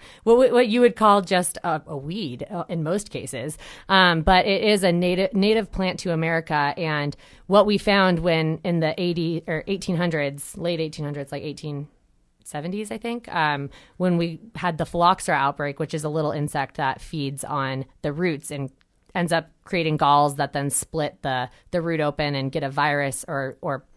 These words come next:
pathogen into the vine and kill the vine very quickly. Um, we found that the American varieties actually were resistant to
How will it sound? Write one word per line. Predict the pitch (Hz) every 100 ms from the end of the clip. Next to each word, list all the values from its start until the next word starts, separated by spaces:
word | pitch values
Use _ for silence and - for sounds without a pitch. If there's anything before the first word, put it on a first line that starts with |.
| _
pathogen | - 165 156 143 131 127
into | 170 151 160
the | 151
vine | 143 143 131
and | 131
kill | 160
the | 139
vine | 139 131 127
very | 139 147 135
quickly. | - 151 135 139 - - - -
Um, | 180 170 160 143 127 135 - - _ _ _
we | 180 190 185
found | 208 190 180
that | 175
the | 180
American | 165 185 247 262 262 170 151 147 - _ _ - -
varieties | 175 185 165 156 156 151
actually | 185 175 - 180 165
were | 156
resistant | 151 175 - 165 127 -
to | - 175 160 156 156